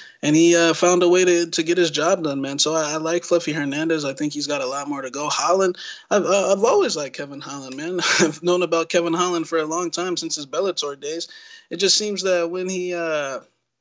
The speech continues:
he's super talented. He's got wins over guys like G M three and Di Chirico. So on paper, it's like this guy's resume, you know, I don't wanna say shits on Hernandez's, but he's beaten guys like G M three. Like, <laughs> that, you know, that's what he's, that's what he's capable of. So,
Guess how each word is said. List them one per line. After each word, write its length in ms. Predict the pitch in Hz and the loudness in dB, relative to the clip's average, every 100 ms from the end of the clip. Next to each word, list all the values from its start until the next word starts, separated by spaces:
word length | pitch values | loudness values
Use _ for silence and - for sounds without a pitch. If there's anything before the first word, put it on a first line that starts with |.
| _ _ _ _ | _ _ _ _
he's 180 | 185 - | -2 -2
super 280 | 233 208 | -2 -4
talented. 540 | 196 - 175 190 180 185 | -4 -4 -6 -4 -4 -4
He's 160 | 170 | -4
got 180 | 160 170 | -4 -4
wins 200 | 175 185 | -2 -2
over 180 | 175 147 | -2 -4
guys 320 | 127 160 165 | -8 -6 -4
like 160 | 151 117 | -6 -8
G 300 | 127 165 180 | -6 -2 -2
M 120 | 139 | -4
three 540 | 120 143 160 175 170 135 | -8 -6 -2 0 0 0
and 200 | 113 - - - _ - | -6 -14 -20 -20 _ -10
Di 160 | 156 | -4
Chirico. 680 | 175 - 135 147 180 180 170 | -2 -2 0 2 2 4 4
So 200 | 165 165 | 4 2
on 180 | 156 139 | -2 -8
paper, 360 | - 170 208 175 | -4 -4 -2 -4
it's 240 | 151 143 | -4 -4
like 200 | 156 143 | -4 -6
this 160 | 156 151 | -4 -4
guy's 340 | 175 160 147 | -4 -6 -6
resume, 600 | 156 165 160 151 147 139 | -4 -4 -4 -6 -8 -10
you 100 | 143 | -10
know, 160 | 143 143 | -8 -4
I 80 | 170 | -2
don't 100 | 165 | 0
wanna 140 | 151 | 0
say 160 | - 123 | 0 0
shits 420 | - 180 202 165 | 0 0 0 -2
on 80 | 156 | -2
Hernandez's, 720 | 147 143 151 151 151 165 165 | -6 -8 -8 -8 -8 -6 -6
but 300 | 151 143 131 - - | -4 -4 -4 -14 -20
he's 220 | - 180 185 | -6 -2 -2
beaten 360 | 147 208 180 | 0 4 6
guys 300 | 165 180 175 | 6 4 4
like 160 | 170 147 | 2 -2
G 220 | 156 185 | -4 -2
M 120 | 160 | -2
three. 280 | 160 185 143 | -4 -6 -4
Like, 220 | 131 127 | -8 -4
<laughs> 0 | |
that, 300 | 160 - 170 | 0 2 2
you 140 | 170 170 | 2 0
know, 140 | 160 | 0
that's 200 | 165 170 | 0 0
what 120 | 175 | -2
he's, 240 | 156 143 - - _ - - | -6 -8 -10 -14 _ -18 -4
that's 180 | 180 190 | -2 0
what 100 | 170 | -2
he's 140 | 139 | -4
capable 600 | - 196 202 156 139 127 | -4 -4 -4 -6 -8 -8
of. 120 | 120 | -4
So, 260 | - 143 | -2 -2